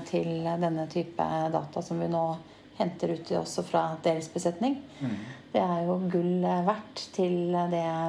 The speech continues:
Speaker 1: fremtidsrettede arbeidet som vi skal ha. Men, eh, tenker dere noe, altså, tenker dere noe over hva dere bidrar til?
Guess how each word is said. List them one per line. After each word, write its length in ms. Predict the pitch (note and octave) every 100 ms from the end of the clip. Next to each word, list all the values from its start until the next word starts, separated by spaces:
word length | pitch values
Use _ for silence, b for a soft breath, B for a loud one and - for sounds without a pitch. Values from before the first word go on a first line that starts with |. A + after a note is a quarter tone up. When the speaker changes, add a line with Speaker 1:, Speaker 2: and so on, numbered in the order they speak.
| D#3+
Speaker 1:
fremtidsrettede 600 | - E3 - - D#3+ F#3+ F3
arbeidet 220 | - D3+
som 140 | -
vi 40 | E3+
skal 200 | - G#3
ha. 260 | - A3+ D4 - B B B B B -
Men, 220 | A3 A3
eh, 100 | G#3+
tenker 320 | G#3+ A3 G3+
dere 140 | F3 E3+
noe, 280 | F3+ F3+ F3+
altså, 300 | F3+ G3 F#3
tenker 240 | G#3+ F#3+ F3+
dere 80 | F3
noe 160 | F3+ E3
over 140 | E3
hva 240 | E3 D#3+ D#3+
dere 160 | E3+
bidrar 440 | F3 F3 D#3+ E3 -
til? 240 | A#3+ E4+